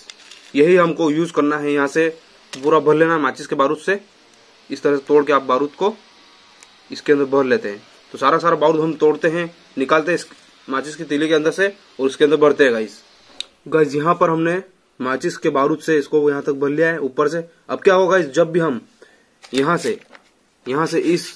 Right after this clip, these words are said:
ब-, हमारे बड़े वाले बीड़ी बम को रगड़ेंगे ना, तो इसमें लग जाएगी आग और फिर इसके बाद थोड़ा सा धुआं निकलेगा और फिर बारूद के अंदर आग लग जाएगी और हमारा बीड़ी बम फट जाएगा। चलिए इसको फिक्स करने के लिए guys हम फेविक्विक डाल रहे हैं। आप चाहे तो इसको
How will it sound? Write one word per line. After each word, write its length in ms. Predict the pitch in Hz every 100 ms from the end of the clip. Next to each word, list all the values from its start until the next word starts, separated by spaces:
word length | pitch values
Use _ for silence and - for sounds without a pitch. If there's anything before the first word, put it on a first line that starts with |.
| - _ -
ब-, 100 | 135
हमारे 300 | - 143 151
बड़े 240 | 139 143 160
वाले 200 | 160 151
बीड़ी 200 | 139 156
बम 180 | 151 151
को 80 | 147
रगड़ेंगे 320 | 139 151 160
ना, 100 | 165
तो 120 | 147
इसमें 200 | 143 151
लग 120 | 143 143
जाएगी 220 | 147 143
आग 180 | 143 131
और 140 | 143
फिर 140 | 147 151
इसके 180 | - 156
बाद 200 | 151 - _ _ _
थोड़ा 140 | 139 156
सा 80 |
धुआं 240 | 151 151 160
निकलेगा 260 | 151 156
और 120 | 156 143
फिर 160 | 156
बारूद 280 | 131 131 147
के 100 | 160
अंदर 160 | 151 147
आग 160 | 147
लग 120 | 139 139
जाएगी 160 | 147
और 80 | 156
हमारा 300 | 143 147 165
बीड़ी 200 | 143 139
बम 160 | 151 196
फट 200 | - 165
जाएगा। 260 | 139 117 104 - - - _ _ -
चलिए 320 | 156 156 - -
इसको 280 | 180 175 220 208 196 - _ _ _ _ _
फिक्स 200 | 190 190
करने 220 | 180 175
के 60 | 160
लिए 100 | 170
guys 200 | 160 143
हम 260 | 147 160 110 _ _ _ _ _
फेविक्विक 500 | - 147 185 165 180
डाल 180 | 156 160
रहे 140 | 165 170
हैं। 60 |
आप 260 | - 156 - _ _ _
चाहे 220 | 160 156
तो 340 | 156 170 170 151
इसको 380 | 151 170 170